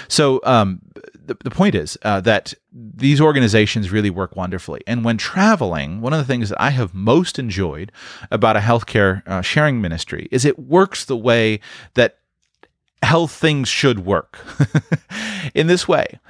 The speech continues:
when my wife and I, if we need to consult a doctor or a care provider or something like that, we just simply go and choose one.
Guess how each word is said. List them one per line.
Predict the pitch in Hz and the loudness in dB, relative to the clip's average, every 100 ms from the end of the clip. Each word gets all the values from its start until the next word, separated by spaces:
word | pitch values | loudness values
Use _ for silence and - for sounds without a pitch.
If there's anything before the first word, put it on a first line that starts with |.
| 117 107 _ | -18 -18 _
when | - 110 143 156 151 147 | -16 -2 2 4 2 2
my | 151 | 4
wife | 156 170 214 | 4 2 2
and | 143 | 2
I, | 117 104 | 2 2
if | 92 | 0
we | - | -2
need | 180 | 0
to | 123 | 0
consult | - 110 113 101 | -2 -2 -2 -2
a | |
doctor | 78 101 117 - 113 110 | 0 2 2 0 0 0
or | - 85 | 0 -6
a | |
care | 78 131 120 | -2 0 0
provider | - 104 107 104 104 104 | 0 -2 2 2 0 -2
or | - | -4
something | - 127 - | -4 -4 -4
like | 98 95 - | -8 -6 -2
that, | 101 98 - _ _ _ _ _ _ _ _ - | 0 -2 -6 _ _ _ _ _ _ _ _ -2
we | 165 | 0
just | 202 180 | 0 0
simply | 170 156 | 0 -2
go | 135 131 143 | 2 2 2
and | 143 | 0
choose | - 190 156 | -2 -4 -6
one. | 82 - | -10 -16